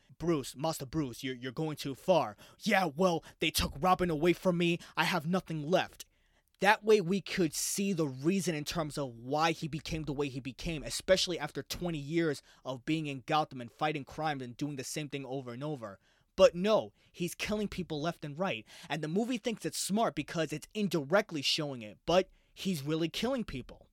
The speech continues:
Another thing that to me was a little stupid was the beginning of the movie and the first half of the movie, where the politicians actually believing that Superman killed people in Africa, even though you can find evidence that they were killed by bullets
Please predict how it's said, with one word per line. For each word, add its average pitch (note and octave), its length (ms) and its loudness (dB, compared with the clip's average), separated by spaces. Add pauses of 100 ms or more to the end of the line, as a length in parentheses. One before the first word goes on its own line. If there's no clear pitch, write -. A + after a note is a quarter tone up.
(120)
Another G3 340 6
thing A3+ 260 -2
that G3 160 0
to F#3+ 100 -2
me G3 120 2
was F3+ 180 -2
a E3 60 -2
little E3+ 200 2
stupid F#3+ 540 0
was D3 460 -2
the D3+ 100 -6
beginning E3 340 -2
of D3 120 -6
the C#3 80 -4
movie E3 400 -4
and C3+ 120 -6
the C3 40 -10
first - 280 -6
half D3 160 -2
of D3 60 -18
the D3 80 -6
movie, D#3+ 420 0 (300)
where D3 140 -2
the C3+ 100 -6
politicians E3+ 880 -2
actually D#3+ 320 -2
believing D3+ 720 -4 (260)
that C3+ 160 -4
Superman D#3+ 720 -2
killed D#3 420 -4
people D#3+ 400 -4
in C3+ 180 -12
Africa, D#3+ 640 -4 (540)
even E3+ 360 0
though E3+ 240 6
you D3+ 180 -2
can E3 180 -4
find D#3 400 -2
evidence D#3+ 580 -2
that C#3 300 -2
they D#3+ 140 2
were D3 220 0
killed D#3+ 440 -4
by C#3 180 2 (140)
bullets D#3+ 400 0